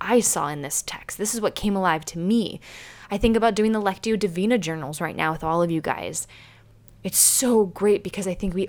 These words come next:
all get to see different aspects of Jesus in different ways, but share that with one another. I think that's the heart of Jesus.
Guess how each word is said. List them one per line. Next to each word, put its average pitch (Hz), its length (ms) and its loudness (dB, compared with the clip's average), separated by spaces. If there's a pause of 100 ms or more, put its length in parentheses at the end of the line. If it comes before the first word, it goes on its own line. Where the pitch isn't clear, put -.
all 196 220 4
get 185 220 -6
to 180 80 -6
see 185 260 -4
different 175 320 -8
aspects 175 500 -6
of 160 80 -8
Jesus 175 380 -6
in 165 80 -8
different 165 280 -6
ways, 165 160 -2
but - 140 -2
share - 440 0
that 190 160 0
with - 180 -10
one 151 100 -8
another. - 320 -8
I 190 100 0
think 247 200 0
that's 220 120 0
the - 100 -14
heart - 280 0
of 160 140 -2
Jesus. 175 560 -4